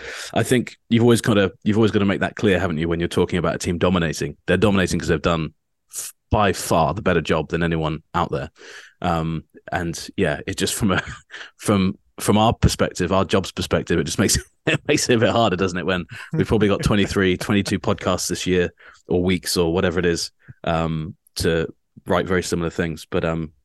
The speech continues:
but yeah, they look, they look untouchable. And the th-, I think for me now, the fascinating thing is, is how much later in the season this wind,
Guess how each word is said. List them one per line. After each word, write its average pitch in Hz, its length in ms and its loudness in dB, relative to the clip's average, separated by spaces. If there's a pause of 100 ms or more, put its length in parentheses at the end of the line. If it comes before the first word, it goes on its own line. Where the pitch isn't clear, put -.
(120)
but 90 120 2
yeah, 92 100 4
they 107 100 4
look, 101 220 2
they 101 100 4
look 90 160 0
untouchable. 85 460 -2
And 113 240 2 (360)
the 120 140 2
th-, - 200 0
I 127 80 4
think 143 240 0
for - 100 0
me 143 160 6
now, 117 160 4
the 101 80 -2
fascinating 98 460 -2
thing 98 220 2
is, 92 280 2
is 95 100 -2
how 104 160 2
much - 360 -2 (840)
later 110 260 4
in 95 80 2
the 90 60 0
season 90 320 0
this 85 160 -2
wind, 95 240 0